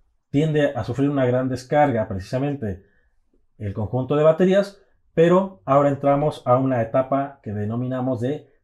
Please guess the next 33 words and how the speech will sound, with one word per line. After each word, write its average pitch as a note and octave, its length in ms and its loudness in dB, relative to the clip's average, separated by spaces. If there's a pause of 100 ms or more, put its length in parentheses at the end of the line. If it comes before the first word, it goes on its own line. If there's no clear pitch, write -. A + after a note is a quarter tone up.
regeneración C#3+ 840 -4
o B2 100 -4
de B2 80 -2
recarga C#3 560 0 (260)
para C3 180 2
el C3+ 80 -4
conjunto B2 420 -4
energético F3+ 560 -2
o F#3+ 100 2
el A#2+ 60 -2
conjunto C3 440 -4
de B2 80 4
baterías. E3+ 600 4 (260)
¿Cuándo F#3+ 300 8
es? - 360 2 (160)
Durante C#3+ 400 6
la C3 140 10
deceleración C#3 840 4 (280)
o G#3+ 380 4
desaceleración F3 960 0 (360)
y F#3+ 300 4 (100)
frenado. D#3 600 6
¿Qué - 80 6
ocurre F#3 380 8
ahí? G3+ 360 4 (340)
Que B2 80 -10
cuando C3+ 220 6
tenemos G#3+ 340 4
una A3 160 8
desaceleración D#3+ 1160 -2 (640)
y D3 140 -2
el E3 100 0
frenado, F3+ 640 6